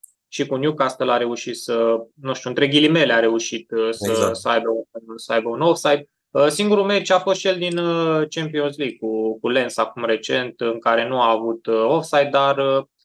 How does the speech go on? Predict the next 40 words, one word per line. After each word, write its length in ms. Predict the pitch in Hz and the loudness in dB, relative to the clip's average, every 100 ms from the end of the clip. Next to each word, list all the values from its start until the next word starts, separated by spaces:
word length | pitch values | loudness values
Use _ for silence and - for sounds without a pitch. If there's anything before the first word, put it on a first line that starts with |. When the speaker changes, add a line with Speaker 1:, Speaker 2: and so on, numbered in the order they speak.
| _ _ | _ _
Speaker 1:
nu 100 | 123 | -10
știu 140 | - | -6
dacă 240 | 120 117 120 | -4 -2 -2
are 360 | 117 113 110 117 | 0 2 0 0
mare 240 | 117 113 | 0 2
relevanță. 560 | 113 113 135 156 143 135 | 2 -2 0 -2 0 -4
Un 160 | 139 | 0
offside 360 | 147 143 139 131 | 0 2 0 0
poate 260 | - 127 - | 2 0 0
să 100 | 120 | 0
iasă 640 | 117 117 120 113 113 113 - | 0 -2 -2 0 0 -2 -8
într-o 300 | 123 117 120 | -10 -6 -4
sută 220 | - 117 | -4 -4
de 120 | 117 | -4
minute, 400 | 113 120 117 113 | -4 -4 -4 -2
zic 200 | 113 113 | -2 -2
eu, 160 | 117 113 | 0 0
destul 400 | 110 113 117 110 | 0 -6 -6 -4
de, 420 | 110 110 110 110 _ _ _ | -2 0 -2 -6 _ _ _
de 100 | - | 0
lejer, 340 | 131 131 165 165 | 2 4 4 4
mai 120 | 160 | 4
ales 200 | 151 151 | 4 2
pentru 260 | 147 143 143 | 0 2 2
o 40 | |
echipă 360 | 139 143 131 127 | 2 -2 -2 0
care, 640 | 123 120 120 117 117 - _ _ _ | 2 2 2 0 -2 -6 _ _ _
uh, 120 | - 113 | -4 0
Speaker 2:
Exact. 280 | 117 120 | 2 2
Speaker 1:
este 180 | 123 131 | 0 0
ofensivă 580 | 123 123 117 - 131 120 | 0 0 -8 -8 -8 -8
și 380 | - 123 120 117 | -6 -2 0 2
ar 100 | 113 | 2
trebui 340 | 113 117 113 117 | 2 -4 -2 -4
să, 520 | - 117 113 113 113 | -2 -2 0 0 0
să 180 | 117 117 | -2 -2
aibă 220 | 113 113 | 0 -2
majoritatea 680 | 113 110 113 113 113 110 113 | -2 -4 -4 -2 -2 -2 -2
atacurilor. 680 | 110 113 - 113 113 113 - _ _ _ _ _ _ | 0 -2 -2 -8 -8 -8 -12 _ _ _ _ _ _
Speaker 2:
Exact. 460 | 113 104 95 - | -4 -4 -4 -10